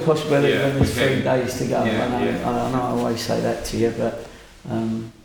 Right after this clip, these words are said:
Speaker 1: sometimes <clears throat> Tom has a miraculous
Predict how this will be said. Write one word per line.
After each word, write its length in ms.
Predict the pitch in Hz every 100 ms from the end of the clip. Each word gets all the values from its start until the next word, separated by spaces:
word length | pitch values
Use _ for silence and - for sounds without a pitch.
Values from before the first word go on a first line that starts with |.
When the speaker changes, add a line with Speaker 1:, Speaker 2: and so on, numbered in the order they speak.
| - -
Speaker 1:
sometimes 840 | 127 120 131 127 120 110 123 107
<clears throat> 60 |
Tom 460 | 135 127 120 120 - - - - - - - - - - - 117
has 120 | 113
a 20 |
miraculous 540 | 113 120 123 120 113